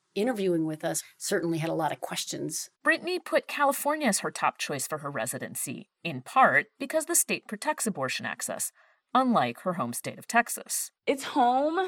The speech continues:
Speaker 3: and I, I would love to be able to, to stay and take care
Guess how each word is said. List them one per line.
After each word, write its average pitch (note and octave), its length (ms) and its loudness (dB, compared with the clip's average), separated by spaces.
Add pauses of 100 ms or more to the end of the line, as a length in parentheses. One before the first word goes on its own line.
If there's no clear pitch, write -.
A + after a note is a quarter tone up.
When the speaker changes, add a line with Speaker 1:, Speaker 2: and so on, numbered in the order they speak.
(200)
Speaker 3:
and G3 340 0
I, F#3+ 160 2
I - 140 2
would G3+ 160 -2
love G3 500 2
to F#3+ 380 -2
be F3+ 180 -4
able F3 760 2
to, E3+ 480 0
to E3+ 160 -4
stay F3 500 2
and E3+ 180 -2
take E3 340 -2
care D#3+ 580 0